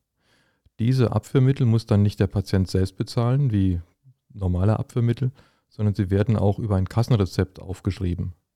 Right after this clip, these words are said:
Diätvorschläge sind dann meistens sinn-, also Diätvorschläge sind dann meistens völlig sinnlos, da durch die Schwäche ohnehin nicht mehr richtig gegessen werden kann. Bewegung, Krankengymnastik oder einige Schritte im Zimmer,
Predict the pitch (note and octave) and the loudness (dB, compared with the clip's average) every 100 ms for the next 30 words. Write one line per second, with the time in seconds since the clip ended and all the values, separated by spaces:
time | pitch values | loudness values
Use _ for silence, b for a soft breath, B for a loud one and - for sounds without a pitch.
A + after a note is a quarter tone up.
0 | _ _ _ _ _ _ _ _ G2+ G2+ | _ _ _ _ _ _ _ _ -4 0
1 | C3+ - - _ _ _ G#2+ G2+ - G2 | -2 -4 -20 _ _ _ 0 0 2 2
2 | F#2+ F#2 E2 - - G#2+ G#2+ G2 F#2+ F2+ | 2 0 -4 -10 -20 -8 -2 2 2 2
3 | E2+ - G2 G2+ G2 F2+ - - F#2 - | 0 -2 0 2 2 0 -10 -20 -20 -20
4 | - - _ G2+ A2 E3 - G2 F#2 G2+ | -20 -20 _ 0 0 0 -2 -2 0 2
5 | G2 F#2 - G2 F2+ F2+ - G2 - A2 | 2 0 0 2 2 0 -2 -6 0 0
6 | G2 - A#2+ G#2 F#2+ F2 - b b b | 0 2 4 4 2 -2 -10 b b b
7 | b _ G2 F#2+ G2 G#2+ - - A2 - | b _ -2 0 0 -2 -4 -2 -2 0
8 | A#2 - A2 F#2+ G#2 G#2+ - G#2+ G#2 - | -4 -2 0 2 2 0 -2 -2 0 -2
9 | - G2 G#2 - G#2 F2+ F#2 F2 F2+ E2 | -6 -2 0 0 0 0 0 -2 -2 -4
10 | E2+ _ _ _ _ _ _ _ _ - | -6 _ _ _ _ _ _ _ _ -8
11 | F2+ G#2 A#2+ A#2 A2+ A2 - - _ _ | 0 0 2 2 4 2 -4 -20 _ _
12 | _ - F#2 G2 G#2+ G#2 A2 G#2+ G#2 - | _ -4 0 0 0 0 2 4 2 0
13 | G#2+ - - G#2 F#2+ F#2 G2+ G2 F#2+ G2+ | -6 -6 -2 0 2 2 2 0 -2 -4
14 | F#2 G2 F#2 - G#2+ A#2 B2 | -4 -4 -4 0 0 2 0